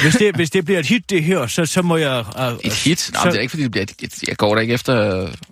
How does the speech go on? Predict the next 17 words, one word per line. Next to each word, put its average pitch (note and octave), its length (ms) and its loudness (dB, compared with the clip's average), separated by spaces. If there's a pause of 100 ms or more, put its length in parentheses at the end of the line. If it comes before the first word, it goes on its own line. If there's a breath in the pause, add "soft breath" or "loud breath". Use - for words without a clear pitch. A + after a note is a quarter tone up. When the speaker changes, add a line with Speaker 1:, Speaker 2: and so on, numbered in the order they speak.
(300)
Speaker 2:
lave F2+ 100 0
et A#2 60 -2
hit - 280 -2
eller A#2+ 160 -2
noget. A2+ 280 -2
Det A#2 60 -2
er A#2 40 2
for B2 100 2
min A2+ 100 4
egen C#3+ 160 2
fornøjelses C3 400 -2
skyld. G#2+ 220 -2 (3500)
Hvad D#3+ 140 4
siger F#3 160 2
du G3 60 2
med C#3+ 120 -2
Trump? A2+ 300 -4